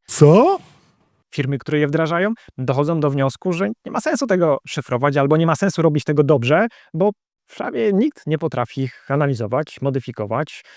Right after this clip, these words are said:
Speaker 2: e, przechwytywać i transmitować w sposób zmieniony, który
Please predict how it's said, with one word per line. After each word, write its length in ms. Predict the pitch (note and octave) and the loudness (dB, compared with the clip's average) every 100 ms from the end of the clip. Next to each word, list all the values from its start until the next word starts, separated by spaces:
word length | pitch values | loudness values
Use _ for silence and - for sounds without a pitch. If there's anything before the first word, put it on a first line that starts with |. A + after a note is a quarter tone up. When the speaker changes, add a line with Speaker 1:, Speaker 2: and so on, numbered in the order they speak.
| - - | -20 -6
Speaker 2:
e, 160 | A#2 | -6
przechwytywać 800 | - - - D#3+ B2 G#2+ C#3+ F3 | -4 -8 -6 -6 -4 -4 -4 -6
i 60 | E3 | -10
transmitować 580 | - D3 - B2+ B2 D3 | -8 -8 -8 -8 -4 -6
w 40 | |
sposób 320 | - C3+ C#3 | -6 -8 -6
zmieniony, 500 | A#2+ C3 D3+ C3 B2 | -2 0 2 0 -2
który 340 | D3 - C3 | -6 -4 -4